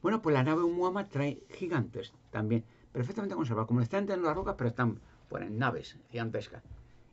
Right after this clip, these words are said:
Y mujeres que eran las madres de los demonios materializados, los ángeles caídos, y esposas de, esposas de los demonios y madres de los gigantes. De los Nefilim.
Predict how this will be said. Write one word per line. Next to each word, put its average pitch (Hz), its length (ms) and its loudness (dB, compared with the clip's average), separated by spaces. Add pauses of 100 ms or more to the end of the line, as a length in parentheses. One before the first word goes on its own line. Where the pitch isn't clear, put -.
(120)
Y 135 100 4
mujeres 139 460 4
que 127 240 2
eran 127 200 4
las 110 140 2
madres 147 380 2
de 143 60 -2
los 127 280 -4
demonios 117 480 2 (500)
materializados, 117 800 0 (260)
los - 160 -8
ángeles 113 260 -2
caídos, 117 220 2 (440)
y 117 100 4
esposas 135 440 -2
de, 107 240 -2 (300)
esposas 135 260 -6
de 147 40 2
los 135 100 4
demonios 156 280 2
y 123 100 2
madres 139 340 2
de 123 60 -2
los 113 160 0
gigantes. 104 540 -8 (1500)
De 107 100 -4
los 104 100 -4
Nefilim. 120 340 0